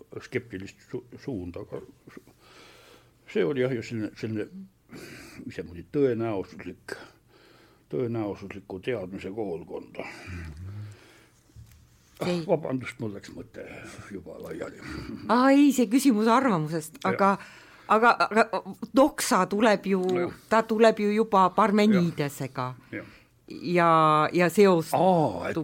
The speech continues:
Speaker 1: et,
Speaker 2: selle
Speaker 1: et see ei ole midagi, midagi püsivat, et, et peab olema ka midagi püsivat,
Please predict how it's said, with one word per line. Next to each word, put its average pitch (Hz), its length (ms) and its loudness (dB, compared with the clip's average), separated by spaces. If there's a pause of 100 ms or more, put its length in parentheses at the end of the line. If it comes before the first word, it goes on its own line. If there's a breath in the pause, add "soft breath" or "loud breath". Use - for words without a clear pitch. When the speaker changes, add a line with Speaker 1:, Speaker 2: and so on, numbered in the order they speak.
Speaker 1:
et, 143 200 -2
Speaker 2:
selle 185 400 4 (520)
Speaker 1:
et 143 120 0
see 175 200 -2
ei 160 100 0
ole 151 160 -2
midagi, 160 400 -6 (300 loud breath)
midagi 165 300 -8
püsivat, 90 680 -2
et, - 320 -12
et - 320 -10 (320)
peab 139 300 -2
olema 123 280 -2
ka 123 80 -4
midagi 123 240 -6
püsivat, - 560 -8